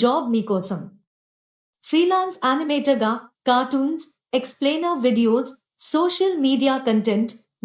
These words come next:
మార్కెటింగ్ క్యాంపెయిన్స్ కోసం యానిమేషన్స్ క్రియేట్ చేస్తారు. ఈ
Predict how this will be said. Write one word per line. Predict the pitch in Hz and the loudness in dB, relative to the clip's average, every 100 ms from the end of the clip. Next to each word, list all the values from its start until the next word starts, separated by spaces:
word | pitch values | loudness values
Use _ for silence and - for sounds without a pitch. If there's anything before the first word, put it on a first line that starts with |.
| 233 | 0
మార్కెటింగ్ | 311 370 359 349 294 | 2 0 -2 -2 0
క్యాంపెయిన్స్ | 262 254 277 262 247 - | -2 0 -2 -2 -4 0
కోసం | 240 254 277 - - 254 | 0 0 -4 -4 -2 0
యానిమేషన్స్ | 311 285 277 277 262 240 - | 0 -2 -4 -2 -4 -4 -6
క్రియేట్ | 254 269 - 240 | -2 -2 -2 -2
చేస్తారు. | 202 - 196 170 - - _ _ _ _ _ _ _ - | -2 -2 -4 -4 -10 -20 _ _ _ _ _ _ _ -2
ఈ | 320 | 4